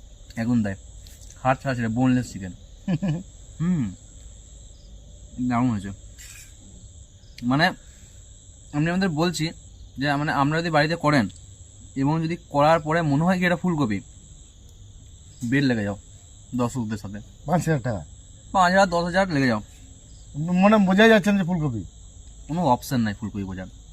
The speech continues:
Speaker 1: একদম চিকেন তোমাকে বলতেই হবে। মানে, ধরো, তুমি রেসিপিটা দেখো নি,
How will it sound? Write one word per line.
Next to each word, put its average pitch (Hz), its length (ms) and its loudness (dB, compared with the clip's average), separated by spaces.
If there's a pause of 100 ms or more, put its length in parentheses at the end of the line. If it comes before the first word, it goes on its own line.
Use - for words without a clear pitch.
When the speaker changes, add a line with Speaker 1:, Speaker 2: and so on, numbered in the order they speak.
(340)
Speaker 1:
একদম 135 280 -2
চিকেন 143 280 -4
তোমাকে 147 200 -2
বলতেই 123 300 -2
হবে। 95 180 -6 (400)
মানে, 139 160 2
ধরো, 190 260 4
তুমি 175 260 -6
রেসিপিটা 170 360 -2
দেখো 170 200 4
নি, 117 140 2